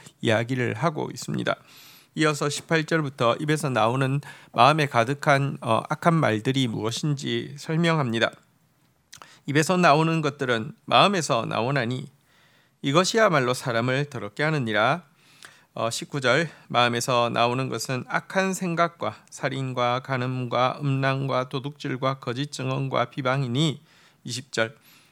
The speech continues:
"이런 것들이 사람을 더럽게 하는 것이요, 씻지 않은 손으로 먹는 것은 사람을 더럽게 하지 못하느니라."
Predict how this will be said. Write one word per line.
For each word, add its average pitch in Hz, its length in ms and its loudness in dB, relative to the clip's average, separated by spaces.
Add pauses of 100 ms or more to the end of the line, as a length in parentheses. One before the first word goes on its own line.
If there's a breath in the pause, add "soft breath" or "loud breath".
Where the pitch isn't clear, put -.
(120)
"이런 180 260 2
것들이 139 380 -2
사람을 139 420 -2
더럽게 135 320 -6
하는 131 220 0
것이요, 110 320 -10
씻지 - 340 -10
않은 117 240 -4
손으로 147 320 -4
먹는 117 360 -4
것은 117 360 -6 (460 soft breath)
사람을 110 580 -8
더럽게 110 380 -12
하지 123 500 -8
못하느니라." 107 880 -4